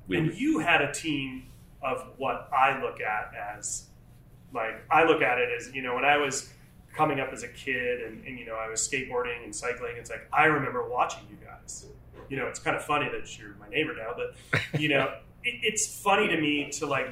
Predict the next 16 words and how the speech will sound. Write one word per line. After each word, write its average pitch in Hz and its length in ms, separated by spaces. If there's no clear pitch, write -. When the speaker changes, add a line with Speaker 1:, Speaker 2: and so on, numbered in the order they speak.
Speaker 2:
look 156 300
and 131 140
see - 520
who 147 380
everybody 120 400
was. - 420
And 135 100
in 135 120
your 151 180
teammates, 156 720
you 139 120
know, - 260
you 131 160
had 117 380
Chris - 140
Carmichael, 117 500